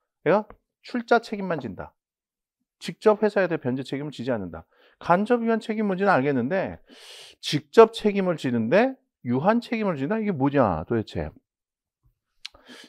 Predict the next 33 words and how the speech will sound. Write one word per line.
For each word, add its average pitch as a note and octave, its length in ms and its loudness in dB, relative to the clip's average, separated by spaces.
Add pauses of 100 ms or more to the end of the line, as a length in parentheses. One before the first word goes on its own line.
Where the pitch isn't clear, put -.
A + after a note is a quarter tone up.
이건 F3+ 220 0
이제 C#4 140 4
합자 A#3 460 8
회사에서 C#3 720 10
이 A#2 120 0
그, G2 500 4
그 G2 200 -6
유한 D3 260 4
책임 D#3 240 -4
사원이 A#2+ 280 0
지는 A2 220 -6
책임인데 A2+ 680 -2 (640)
직접 F#3+ 460 4
유한 C3 180 6
책임 B2+ 480 -2
요거는 A#2+ 280 0
뭐냐면 G2+ 680 0 (960)
책임을 B3 380 4
지긴 F#3+ 240 0
져요. A2 500 2
직접 D#3 300 0
변제를 C#3 320 0
해야 G3 180 2
돼. F2 300 -8 (100)
그런데 D3 580 2 (400)
금액이 D3+ 300 2
한정이 E3 380 2
돼 A2 100 0
있어요. E2+ 400 -4
어떻게 D#3+ 260 -2
한정이 C3+ 280 0
돼 G#2 80 -4
있느냐? A2+ 340 -4